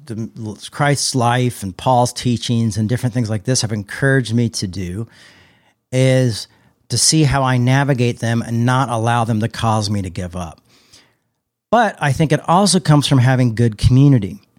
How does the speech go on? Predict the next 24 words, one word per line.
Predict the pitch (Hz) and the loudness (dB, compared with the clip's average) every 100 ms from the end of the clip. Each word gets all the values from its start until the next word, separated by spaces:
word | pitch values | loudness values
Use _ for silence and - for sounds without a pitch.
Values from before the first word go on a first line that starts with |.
| _ _ _ _ _ _ _ _ _ - | _ _ _ _ _ _ _ _ _ -8
So, | - 139 127 123 _ - | 0 2 2 0 _ -10
you | 151 | -2
know, | 127 120 | 0 0
here | 117 156 151 | 2 2 2
when | - 143 | 0 -2
it | 123 | -2
talks | - 143 135 131 | 0 0 0 -2
about, | 117 113 107 - _ _ 113 | 0 0 -2 -6 _ _ -14
um, | 101 90 87 67 65 _ _ - | -14 -14 -18 -20 -20 _ _ -16
on | 117 | -14
fourteen, | 107 - 120 - 127 120 | -12 -10 -10 -8 -6 -6
it | 117 | -8
says, | - 110 104 101 - | -14 -12 -12 -14 -16
I | |
think | 104 107 | -16 -14
it's | 101 | -16
here. | - - - _ _ _ _ _ _ _ _ - 110 156 151 147 143 127 113 107 143 165 165 151 139 139 139 170 208 214 202 190 _ _ _ _ _ _ _ _ _ _ _ _ _ _ _ _ - | -18 -20 -20 _ _ _ _ _ _ _ _ -18 -12 -12 -12 -12 -12 -14 -14 -10 -6 -4 -6 -10 -14 -16 -14 -12 -10 -10 -10 -12 _ _ _ _ _ _ _ _ _ _ _ _ _ _ _ _ -12
It | |
says, | - 135 | -6 -6
"Help | - - 185 208 | -6 0 0 0
the | 185 | -4
weak, | 160 165 147 151 _ _ _ _ _ _ - | 0 2 0 -4 _ _ _ _ _ _ -8
be | 131 | -8
patient | - - 165 - 131 - | -6 -4 -4 -2 -6 -8